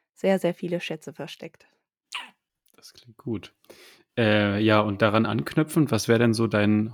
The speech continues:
Speaker 2: Holy Grail? Also kannst auch zwei nennen, was weiß ich, äh, Schuhe und Kleidungsstück oder wenn's nur einen global gibt, äh, was, was hättest du gern noch so als Komplettierung in deinem,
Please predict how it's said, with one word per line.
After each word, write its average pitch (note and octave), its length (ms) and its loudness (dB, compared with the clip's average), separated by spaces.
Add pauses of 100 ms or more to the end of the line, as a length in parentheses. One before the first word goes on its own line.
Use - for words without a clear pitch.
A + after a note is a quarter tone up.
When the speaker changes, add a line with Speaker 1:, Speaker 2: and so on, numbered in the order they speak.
(140)
Speaker 2:
Holy A2+ 320 -2
Grail? A#2 720 0
Also G#2+ 180 -2
kannst - 320 -8
auch - 100 -12
zwei G#2 280 -8
nennen, B2+ 260 -4
was G#2+ 120 -8
weiß A2 140 -14
ich, - 320 -16
äh, G#2+ 360 -10
Schuhe A#2 360 -4
und A2 140 -4
Kleidungsstück A#2+ 800 -8
oder G#2 460 -12
wenn's A2 220 -8
nur A2 140 0
einen A2 280 2
global A2 460 0
gibt, - 320 -10
äh, G2+ 280 -8 (440)
was, - 280 -12
was - 220 -8
hättest - 320 -10
du A2 60 -6
gern G#2 220 4
noch G#2 120 -2
so A2+ 120 -8
als G2+ 180 -8
Komplettierung G2+ 680 -6
in G2+ 100 -8
deinem, G2 340 -8